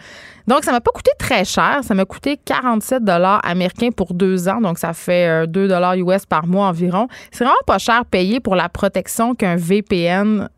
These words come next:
euh, m'offre. Et là, pour ceux qui se demandent c'est quoi ça, un V P N, parce que c'est pas évident, là, c'est pas si connu que ça, à part pour les whiz de l'Internet.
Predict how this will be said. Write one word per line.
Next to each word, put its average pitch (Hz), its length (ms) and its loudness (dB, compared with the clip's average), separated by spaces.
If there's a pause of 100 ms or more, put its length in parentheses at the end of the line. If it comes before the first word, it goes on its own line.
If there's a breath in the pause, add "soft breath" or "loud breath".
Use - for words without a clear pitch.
euh, 139 180 -2
m'offre. 175 400 0 (400 loud breath)
Et 180 60 0
là, 233 120 2
pour 196 200 -4
ceux 240 100 -2
qui 226 140 -6
se 170 60 -6
demandent 180 420 0
c'est - 80 -6
quoi 175 240 -2
ça, 220 80 -2
un 202 120 2
V 175 200 0
P 185 160 -2
N, 190 200 0
parce 165 120 -6
que - 80 -4
c'est - 120 -8
pas 254 100 2
évident, 175 400 -2
là, 185 300 0
c'est - 100 -8
pas 220 80 0
si - 200 -10
connu 202 300 0
que 170 80 -10
ça, 202 160 -2
à 190 60 -2
part 185 180 -2
pour 175 140 -2
les 175 100 0
whiz 185 220 0
de 185 80 -2
l'Internet. 175 560 -2